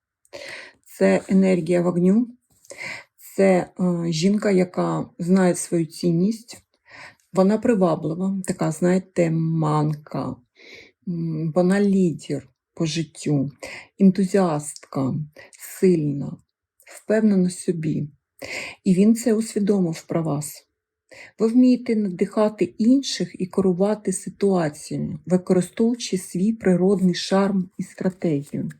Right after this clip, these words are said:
По вісімки жезлів можу сказати, що він усвідомив, а, що у вас, м, ситуація між вами, вона розвивається дуже швидко,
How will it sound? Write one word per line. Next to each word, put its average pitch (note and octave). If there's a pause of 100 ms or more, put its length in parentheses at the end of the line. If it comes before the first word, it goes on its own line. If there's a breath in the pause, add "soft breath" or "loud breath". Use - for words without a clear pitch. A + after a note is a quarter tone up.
(2250 soft breath)
По F3+
вісімки A3+
жезлів G#3
можу F#3
сказати, G3+
що -
він G3
усвідомив, G3+ (760 loud breath)
а, F3
що -
у F3
вас, G#3 (160)
м, E3+
ситуація G3
між E3+
вами, D3+ (520 loud breath)
вона F3+
розвивається F#3
дуже F3
швидко, -